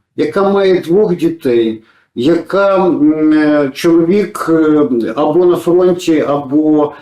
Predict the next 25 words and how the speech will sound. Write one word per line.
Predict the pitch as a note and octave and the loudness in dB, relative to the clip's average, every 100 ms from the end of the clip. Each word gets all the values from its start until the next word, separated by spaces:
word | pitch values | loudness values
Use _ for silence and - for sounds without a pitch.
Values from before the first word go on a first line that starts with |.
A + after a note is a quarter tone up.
| - _ | -20 _
працює, | D#3+ D#3 D#3 D#3+ D3+ C#3+ C#3 | -2 -2 0 2 4 4 2
м, | B2 A#2+ C3+ | 0 0 -2
в | C#3 | -4
тилу | - E3+ D3+ B2 A#2+ A#2 - - A2+ | -2 2 4 2 -2 -6 -20 -20 -4
для | C#3+ | -2
перемоги, | D3+ D3+ D3+ C#3+ C#3 B2 C3 - - _ | 0 2 2 2 2 0 -4 -6 -20 _
але | D3 | 0
вона | F3 A3 B3 | 2 2 2
відчуває | A3+ - G3 G3 | 0 0 0 2
себе | F#3+ F#3 F3 | 0 0 0
в | F3 | 2
небезпеці, | F3 F3 E3+ - A#3 A#3 G#3 E3+ | 2 2 -2 0 0 0 0 0
відчуває, | D#3 D#3+ G3+ F#3 G3+ | 0 -2 0 2 2
що | E3+ F3+ | 0 0
зима | E3+ F#3 E3 | 0 2 2
може | D3 C#3 C3+ | 2 0 -2
бути | B2+ B2+ C3 | -4 -4 -6
складною. | - C#3 C3 C3 C3 C3+ | -2 -2 0 0 2 0
Вона | E3 A#3 | 0 0
подумає | B3 - G3 D3+ G#3+ G3 E3 D#3+ | -2 0 0 2 0 2 2 2
про | D#3 D#3 | 2 0
те, | E3+ A#3 A#3 | 0 0 -2
щоб, | - D#3+ | -2 0
можливо, | C#3 D#3+ D3 G#3 G#3+ | 0 0 0 0 2
виїхати, | D#3 E3 F3 E3 - C#3+ C3+ | 2 2 2 0 -2 -2 -4